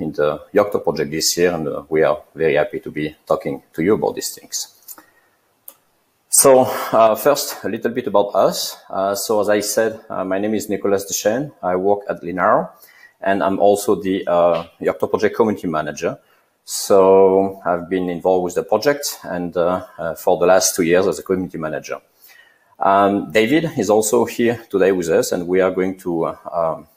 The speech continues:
talk to you, uh, both, uh, today. Uh, David is working from Wind River and is, uh, at, inside the Yocto project. He's taking charge of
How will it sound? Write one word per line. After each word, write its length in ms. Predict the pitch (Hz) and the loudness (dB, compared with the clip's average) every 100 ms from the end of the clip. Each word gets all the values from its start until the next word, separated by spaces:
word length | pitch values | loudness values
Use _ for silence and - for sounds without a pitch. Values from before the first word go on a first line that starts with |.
| - | -2
talk 200 | 95 - | -2 0
to 40 | 92 | -4
you, 200 | 87 - | -4 -4
uh, 160 | 64 76 | -4 0
both, 440 | 95 98 - - - | 2 2 -2 -10 -6
uh, 300 | 85 85 80 | -4 -4 -6
today. 500 | - 85 87 131 - - - _ - | -6 0 2 2 0 -12 -20 _ 0
Uh, 180 | 85 | 0
David 320 | 82 107 110 98 | 2 2 2 0
is 100 | 98 | 2
working 320 | 98 117 107 | 0 0 -2
from 240 | 95 80 85 | -2 0 0
Wind 160 | 104 | 2
River 400 | 101 85 104 143 | 2 2 2 0
and 180 | - 92 | -4 -2
is, 220 | 95 90 | -2 0
uh, 220 | 85 82 - | 0 0 0
at, 200 | 90 87 - | -4 -4 -8
inside 320 | 95 - 107 | -10 0 2
the 80 | 90 | 4
Yocto 340 | 90 101 - | 4 2 0
project. 300 | 127 113 120 | -2 0 -2
He's 140 | 92 - | -4 -10
taking 220 | 90 82 | -10 -10
charge 340 | - 90 87 - - | -2 0 0 -2 -2
of 220 | 85 82 | 0 0